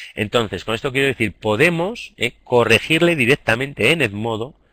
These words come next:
los documentos digitales, ¿eh? Esto es un, también relativamente nuevo de este año y me parece bastante curioso.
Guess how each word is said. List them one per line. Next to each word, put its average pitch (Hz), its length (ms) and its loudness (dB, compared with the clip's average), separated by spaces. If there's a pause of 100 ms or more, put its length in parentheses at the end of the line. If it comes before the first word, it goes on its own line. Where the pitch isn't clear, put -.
(140)
los 131 440 -4
documentos 107 540 -8
digitales, - 600 -8
¿eh? 123 200 -8
Esto - 160 -14
es - 100 -16
un, 92 200 -16
también 92 260 -4
relativamente 90 600 -2
nuevo 151 260 -4
de 131 60 -14
este - 200 -2
año 170 260 -2 (840)
y 113 440 4
me 101 100 4
parece 98 240 0
bastante 98 320 -2
curioso. 90 460 -10